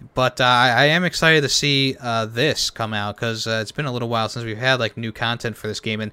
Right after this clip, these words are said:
it seems like they added a lot. You know, it, it seems like it's not, it's not like a small little update. It's a, you know, it's a it's a pretty beefy update. Two new characters, blah, blah, blah, blah, blah. Um, so yeah, it's pretty cool. Uh, I'll,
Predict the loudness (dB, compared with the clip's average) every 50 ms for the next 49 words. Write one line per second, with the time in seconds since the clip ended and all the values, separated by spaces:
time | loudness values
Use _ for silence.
0 | -12 -18 -16 -14 -6 -4 -2 0 0 2 0 0 0 0 0 2 4 4 4 2
1 | 0 -2 -2 -2 -2 -2 -4 -6 -4 -2 0 0 0 -2 -4 -8 -12 -14 -18 -20
2 | -20 -20 _ -14 -6 -4 0 0 2 2 2 2 2 0 0 -2 -2 -2 -2 -2
3 | -2 0 2 2 2 2 2 0 0 -2 0 0 -2 0 2 2 2 4 4 2
4 | 2 2 4 2 2 4 4 6 8 8 8 8 8 6 6 4 4 4 4 6
5 | 6 4 4 4 2 4 4 4 2 0 0 -2 -2 -2 -2 -2 -4 -2 0 0
6 | 0 0 0 0 0 0 0 0 -2 -6 -12 -20 -20 -20 -20 _ _ _ -6 -6
7 | -6 0 2 2 4 4 2 2 2 2 2 2 0 0 2 4 4 4 4 0
8 | 0 0 -2 -2 -2 -2 0 0 -2 -2 2 4 4 4 4 4 2 0 2 2
9 | 2 2 2 2 0 0 0 0 0 0 2 2 4 4 2 2 -2 _ -20 -20
10 | -20 _ _ _ -4 -2 -2 -2 -2 -4 -2 2 6 6 8 8 6 4 0 -2
11 | -2 -2 -2 -2 0 0 0 -2 -4 -4 -4 -2 -2 0 0 -2 -4 -4